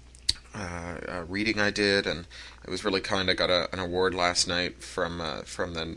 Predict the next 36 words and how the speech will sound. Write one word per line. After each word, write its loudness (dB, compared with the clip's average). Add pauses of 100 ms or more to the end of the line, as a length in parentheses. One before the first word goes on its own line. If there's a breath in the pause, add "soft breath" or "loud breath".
New -4
England -2
Science 0
Fiction 2
Association, 4
who -6
are 0
the -4
folks 0
who 2
brought 0
me 0
out 4
here. 0 (360 loud breath)
So 0
it's, 6
it's 0
been 4
a 2
genuinely 2
amazing 0
time. -6
I -8
just, 0
I -4
can't -4
remember -4
when -2
I've -4
had -2
a -12
better -4
time -8
at -6
a -6
con. -8